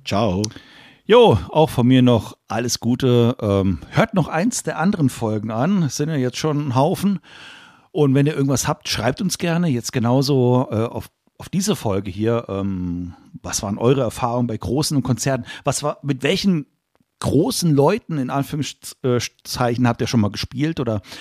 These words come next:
Speaker 2: mit denen ihr auf der Bühne wart? Das wäre mal interessant zu hören. Und, ähm, ja, schreibt uns einfach mal.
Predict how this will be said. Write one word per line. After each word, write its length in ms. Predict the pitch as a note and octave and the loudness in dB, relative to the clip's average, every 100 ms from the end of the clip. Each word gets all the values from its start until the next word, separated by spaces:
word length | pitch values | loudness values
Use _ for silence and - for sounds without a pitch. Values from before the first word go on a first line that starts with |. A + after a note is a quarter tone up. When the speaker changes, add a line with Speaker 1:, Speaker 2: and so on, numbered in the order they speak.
| - - | -16 -8
Speaker 2:
mit 100 | A#2+ | 0
denen 180 | B2 B2 | 4 4
ihr 200 | A2+ A2 | 4 0
auf 100 | - | -2
der 100 | F#2+ | -2
Bühne 320 | D#3+ G3 D3+ | 2 2 4
wart? 360 | D#3 D#3 D3 - - - - - | 4 4 2 -8 -20 -18 -18 -8
Das 160 | C3+ C3+ | -6 0
wäre 100 | C#3+ | 2
mal 80 | C3+ | 4
interessant 400 | C3 A#2+ B2 B2 | 2 0 2 2
zu 120 | A#2 | 4
hören. 360 | A#2+ A#2+ A#2+ A#2+ | 6 6 4 4
Und, 600 | A#2 A2 A2 G#2 F#2+ - | 2 4 6 6 4 0
ähm, 460 | G#2+ F#2+ F2+ F2 E2 _ _ _ _ _ - | 2 4 6 4 2 _ _ _ _ _ -2
ja, 180 | B2 E2+ _ _ _ _ | -2 -2 _ _ _ _
schreibt 400 | - - A#2 - | -10 -4 -2 4
uns 160 | C#3 | 2
einfach 340 | - F2 - E2+ | 2 -6 -6 -6
mal. 300 | D#2 A2+ | -2 -2